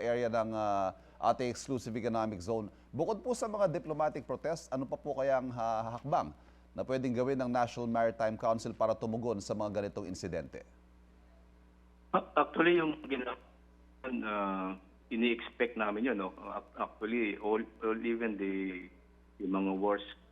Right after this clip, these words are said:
Speaker 2: case scenario,
Speaker 1: Mm-hmm.
Speaker 2: ah, nasa, nasa radar na namin yun. In-expect namin yun dahil ito yung mga ginagawa nilang mga bagay-bagay para, on their part, i-assert na kanila yung lugar. Eh,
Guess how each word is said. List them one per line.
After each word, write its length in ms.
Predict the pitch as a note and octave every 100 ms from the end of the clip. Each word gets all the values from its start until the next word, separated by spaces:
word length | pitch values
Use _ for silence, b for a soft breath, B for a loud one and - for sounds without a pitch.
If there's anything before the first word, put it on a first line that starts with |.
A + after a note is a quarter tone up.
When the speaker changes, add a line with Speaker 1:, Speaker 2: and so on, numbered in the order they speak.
| F#2 F#2
Speaker 2:
case 120 | F2
scenario, 640 | - F#2 F#2 F#2 G#2+ F#2+ F2
Speaker 1:
Mm-hmm. 320 | A#2 A#2 C#3
Speaker 2:
ah, 140 | F#2 F2+
nasa, 340 | E2+ - F#2 F2 F2 F2 E2+ E2+ E2 F2 - b b - -
nasa 320 | F2+ - F#2+
radar 360 | F#2+ F#2 F#2+ F#2
na 120 | F2+
namin 400 | E2+ E2+ F2 F2
yun. 180 | F2+ F2 - - - - A#2+
In-expect 520 | A#2 - - A#2+ C3
namin 360 | A#2 A#2+ B2
yun 0 | A2+
dahil 360 | G#2+ G#2+ G#2
ito 160 | G#2+ G#2
yung 120 | A#2 A2+
mga 120 | A2 G#2+
ginagawa 400 | G#2+ G#2+ G#2+ G#2+
nilang 320 | G#2+ G#2+ G#2+
mga 300 | G#2 G#2 G2+ G2+ G2+ G2 F#2 F2+
bagay-bagay 800 | F2+ F2+ F#2 F#2 B2+ G#2 F2 F#2+ - B B B -
para, 240 | B2 B2+ B2+ C3 C3 C3 B2+ B2 A#2+
on 240 | A#2+ A#2 A2+
their 160 | A#2
part, 280 | - F#2 F#2 - - C3
i-assert 560 | C3 A#2+ - C#3 C#3
na 240 | B2+ A#2 A2+ B2
kanila 320 | A#2+ A#2 A#2
yung 320 | A#2 A#2 G#2+
lugar. 400 | G2 G2+ A2+ G2+ - A2
Eh, 400 | G#2+ A2 A2